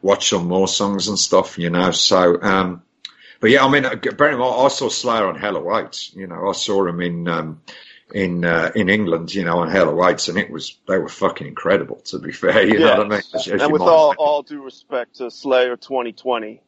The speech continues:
Speaker 2: or Slayer twenty nineteen, it, you know, no Jeff
Speaker 1: Yeah.
Speaker 2: Hanneman,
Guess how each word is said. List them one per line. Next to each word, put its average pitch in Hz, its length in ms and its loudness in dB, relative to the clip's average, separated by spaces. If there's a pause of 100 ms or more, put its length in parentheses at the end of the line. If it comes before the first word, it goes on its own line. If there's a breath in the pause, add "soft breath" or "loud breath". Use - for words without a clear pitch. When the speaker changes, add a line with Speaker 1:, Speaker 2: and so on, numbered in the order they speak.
Speaker 2:
or - 220 -4 (200)
Slayer 110 400 -2
twenty 110 300 -2
nineteen, 107 640 -8 (640)
it, 117 180 4 (180)
you 131 220 2
know, 120 300 2
no 151 180 2
Jeff 165 300 2
Speaker 1:
Yeah. 107 240 6
Speaker 2:
Hanneman, 156 260 -8